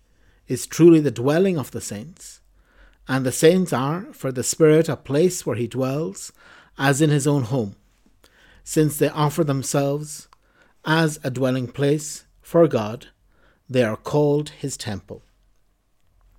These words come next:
Servants of Prayer. Twenty-six eighty-five. The Christian family is the first place of education in prayer. Based on the sacrament of marriage,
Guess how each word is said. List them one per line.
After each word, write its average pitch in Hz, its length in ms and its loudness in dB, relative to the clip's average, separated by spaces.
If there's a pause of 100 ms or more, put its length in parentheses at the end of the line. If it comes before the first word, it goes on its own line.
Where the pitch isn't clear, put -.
(560)
Servants 123 460 -6
of - 120 -16
Prayer. 113 300 -6 (1120)
Twenty-six 113 540 -8
eighty-five. 113 640 -10 (460)
The 127 80 -8
Christian 180 400 4
family 117 600 -4 (320)
is 170 300 4
the 151 100 0
first 170 400 -2
place 151 320 -2
of 131 80 -8
education 135 600 -4
in 120 120 -8
prayer. 90 400 -14 (920)
Based 165 400 4
on 147 100 0
the 135 60 -6
sacrament 151 460 -2
of 147 100 -6
marriage, 131 580 -6